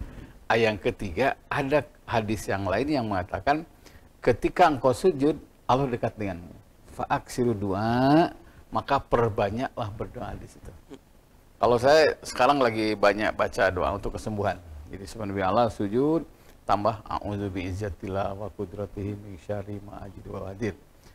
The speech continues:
Kalau masalah anak, Robbi habli minas solihin.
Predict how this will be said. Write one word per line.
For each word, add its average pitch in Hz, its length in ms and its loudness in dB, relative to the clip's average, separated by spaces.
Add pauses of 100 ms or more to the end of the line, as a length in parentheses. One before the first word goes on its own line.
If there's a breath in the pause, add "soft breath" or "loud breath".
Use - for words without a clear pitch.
(120 soft breath)
Kalau 107 120 2
masalah 107 460 4
anak, 104 240 -2
Robbi 101 260 -2
habli 98 400 -6
minas 98 300 -14
solihin. 98 480 -8